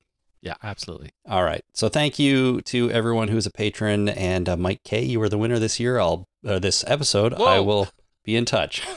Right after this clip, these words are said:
Speaker 2: <laughs> Yeah. Uh, if you want to become a patron, do so at patreon dot com slash the talking dead, and you will be included in future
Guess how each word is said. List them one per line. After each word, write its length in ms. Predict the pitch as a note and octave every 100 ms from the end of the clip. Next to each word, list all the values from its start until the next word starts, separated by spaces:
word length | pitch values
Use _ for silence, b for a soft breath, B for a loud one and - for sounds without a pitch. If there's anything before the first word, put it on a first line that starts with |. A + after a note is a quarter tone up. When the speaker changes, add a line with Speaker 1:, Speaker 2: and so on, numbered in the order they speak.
| -
Speaker 2:
<laughs> 220 | - G#3+
Yeah. 360 | - - B2+ - - B B B B B B
Uh, 280 | - A2+ A2
if 160 | D3+ -
you 120 | G#3
want 200 | B3 G3
to 80 | -
become 260 | E3+ F#3 E3+
a 60 |
patron, 540 | - E3 - E3 D#3+ B2+
do 140 | E3+
so 200 | E3 D3+
at 120 | A#2
patreon 640 | - D3+ - C#3+ C#3 C3+ B2+
dot 240 | A#2+ A#2+
com 280 | - B2 B2
slash 440 | A2+ A2 A2+ A#2 -
the 120 | A2
talking 600 | - - A2+ - G2 F2
dead, 420 | F2+ G#2+ A#2 A2 B B B B B _
and 600 | G2 G2+ G#2 G#2+ G#2+ G#2
you 280 | - F2+ G2
will 140 | A2 A2+
be 160 | A#2
included 540 | A#2 - B2 D3 G#2+ A#2
in 320 | G#2 G#2+ A2
future 880 | - - G#2 A2+ - A#2 A#2 A#2